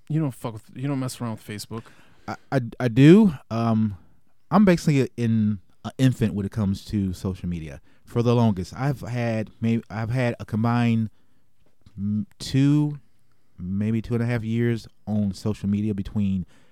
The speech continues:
Speaker 2: Facebook and Instagram. Facebook, uh, I think I mentioned this, I have absolutely no friends. If you send me
Speaker 1: Yeah,
Speaker 2: a
Speaker 1: you
Speaker 2: friend
Speaker 1: said it before.
Speaker 2: request, it will not get accepted. Um, I am part of three workout groups,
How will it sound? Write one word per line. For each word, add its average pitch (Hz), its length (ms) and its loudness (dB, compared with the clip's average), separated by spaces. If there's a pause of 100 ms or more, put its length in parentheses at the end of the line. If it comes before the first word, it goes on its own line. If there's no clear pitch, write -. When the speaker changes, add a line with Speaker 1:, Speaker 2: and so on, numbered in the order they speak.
(200)
Speaker 2:
Facebook 110 380 -4
and 95 80 -4
Instagram. 62 420 -10 (540)
Facebook, 131 520 4 (340)
uh, 95 400 -6 (160)
I - 160 -10
think 110 140 -6
I - 20 -2
mentioned 101 320 0
this, 107 180 0
I 104 60 -10
have 98 280 -4 (140)
absolutely 123 640 2 (120)
no 101 320 4
friends. 131 560 2 (520)
If 95 180 -6
you 117 60 -2
send 139 260 2
me 165 60 4
Speaker 1:
Yeah, 160 60 6
Speaker 2:
a 156 40 4
Speaker 1:
you 156 60 -2
Speaker 2:
friend 185 180 6
Speaker 1:
said 202 60 8
it 165 40 4
before. 110 180 2
Speaker 2:
request, 104 360 -4 (280)
it 110 80 -2
will 107 140 2
not 107 240 0
get 127 100 0
accepted. - 500 -2 (1300)
Um, 92 320 -6
I 104 80 -6
am 101 100 -2
part 113 220 0
of 104 160 2
three 127 300 0
workout 120 440 2
groups, 131 460 0